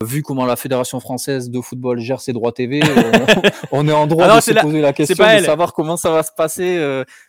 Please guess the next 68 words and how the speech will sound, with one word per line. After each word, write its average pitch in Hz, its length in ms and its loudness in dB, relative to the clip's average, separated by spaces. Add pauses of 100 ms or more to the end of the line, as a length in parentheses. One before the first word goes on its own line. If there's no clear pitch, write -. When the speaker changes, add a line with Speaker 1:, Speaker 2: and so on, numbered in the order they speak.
Speaker 1:
pour 156 100 -4
la 143 80 0
fifa. 143 400 -4
Pas 185 80 0
la 185 80 2
Speaker 2:
Ah, - 40 -4
Speaker 1:
fédération, 170 380 -4
la 147 120 -6
Ligue. 156 180 -14
Speaker 2:
la 147 80 -4
Speaker 1:
Ah 165 200 0
oui, 185 100 -4
Speaker 2:
Ligue. 190 100 -8
Speaker 1:
pardon. 151 300 -4 (100)
Oui, 139 140 -2
Speaker 2:
Ouais, 180 100 0
Speaker 1:
c'est - 140 -10
Speaker 2:
elle 160 80 -2
Speaker 1:
la 151 60 0
Speaker 2:
y, 196 40 -2
Speaker 1:
Ligue. 196 200 -2
Speaker 2:
la 170 140 -2
Fédé, 175 280 -4
Speaker 1:
Autant 180 180 0
Speaker 2:
la 170 80 -2
Speaker 1:
pour 165 100 -8
Speaker 2:
Fédé, 170 120 -4
Speaker 1:
moi. 190 100 2
Speaker 2:
elle 185 60 -4
va 165 80 -4
te - 140 -4
Speaker 1:
Bon, 170 60 -6
Speaker 2:
dire 175 100 -2
Speaker 1:
ben, - 20 -10
Speaker 2:
qu'elle 147 180 -8
ne 147 80 -8
gère 139 220 -8
rien 151 280 -8
et 135 100 -10
qu'elle, 135 220 -12
ça 131 140 -12
va. 101 140 -10
Non, 143 120 -6
mais 117 120 -12
ce - 80 -20
qui 117 80 -10
est - 20 -8
vrai 110 80 -8
en 98 80 -8
plus. 95 220 -18
Mais, 110 300 -6
mais 104 120 -10
bon. 92 200 -20
Bah, 120 180 -2
après, 185 320 -2
on 160 80 -4
va 175 60 0
voir, 180 200 2
hein, 131 80 0
parce 113 160 -6
qu'on 123 200 -10
est 143 60 -6
aussi 135 280 -10
qu'aux 135 100 -10
prémices 139 380 -14
de 127 80 -10
la 113 100 -10
chose. 156 300 -10